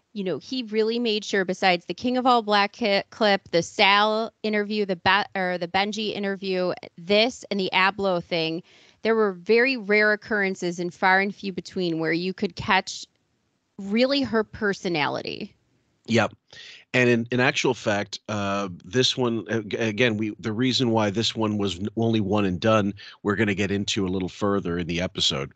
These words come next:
Speaker 2: Um, but, uh, this is gonna be a multi-part. We've got the wrap-up show segments. We've got the video. So we're just gonna go right into it, guys, and hope you enjoy this. And, um, if those, incidentally, those of you on Patreon who feel you wanna give more,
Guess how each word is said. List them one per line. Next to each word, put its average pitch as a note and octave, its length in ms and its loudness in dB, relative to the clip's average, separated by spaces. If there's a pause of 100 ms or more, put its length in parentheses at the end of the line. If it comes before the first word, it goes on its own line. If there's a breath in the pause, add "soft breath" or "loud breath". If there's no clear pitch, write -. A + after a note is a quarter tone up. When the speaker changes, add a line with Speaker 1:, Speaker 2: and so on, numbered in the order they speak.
(340 loud breath)
Speaker 2:
Um, E2 560 -2
but, G2 320 -2
uh, F2+ 180 0
this G2 200 0
is F#2+ 80 -2
gonna G2 180 0
be F#2 220 -2
a E2+ 160 -2
multi-part. G2+ 680 0
We've F#2 140 -6
got G2+ 160 0
the F2+ 80 -4
wrap-up F#2 360 0
show G2+ 200 2
segments. F#2 500 0
We've F#2 160 -4
got F#2 300 -2
the E2 80 -8
video. F#2 400 -2
So F2 160 -2
we're F#2+ 80 0
just G2+ 180 -2
gonna G2+ 180 0
go F2 300 -2 (420 loud breath)
right G#2 280 4
into G2 260 0
it, F2 80 -2
guys, F2 300 -2
and E2+ 100 -6
hope F#2+ 180 -2
you F#2 140 -2
enjoy G2 360 2
this. G2+ 300 0 (340 loud breath)
And, G2 440 0
um, F#2 380 -2 (100)
if G#2+ 160 -2
those, A#2+ 280 4
incidentally, B2 520 4
those A#2 260 4
of G#2 120 -2
you A2+ 240 2 (260 loud breath)
on G#2 140 -2
Patreon A2 480 2
who G#2+ 100 -2
feel A2+ 260 0
you G#2+ 140 0
wanna G#2+ 240 2
give G#2+ 220 0
more, A2 440 2